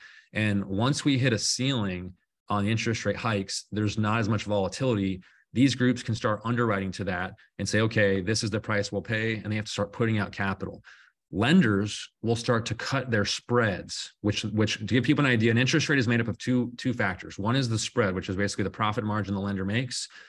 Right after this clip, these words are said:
which is flat, it's, it's fixed. And then that floats over the index. Okay, the index is the sofer index for most of these commercial loans. And that's, that's basically correlating with the Fed funds rate. So every time the Fed increases rates, sofer goes up, your all-in interest rate goes up.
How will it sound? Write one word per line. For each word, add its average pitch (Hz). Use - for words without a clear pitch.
which 101
is -
flat, 92
it's, -
it's 95
fixed. -
And 110
then 110
that 113
floats 127
over 104
the 98
index. -
Okay, 101
the 104
index 120
is 101
the 95
sofer 117
index 98
for 104
most 101
of 92
these 92
commercial 95
loans. 95
And 101
that's, 117
that's 113
basically 123
correlating 110
with 98
the 95
Fed 107
funds 101
rate. 87
So -
every 107
time 117
the 104
Fed 107
increases 98
rates, 113
sofer 110
goes 101
up, 98
your 95
all-in 98
interest 98
rate 95
goes 92
up. 92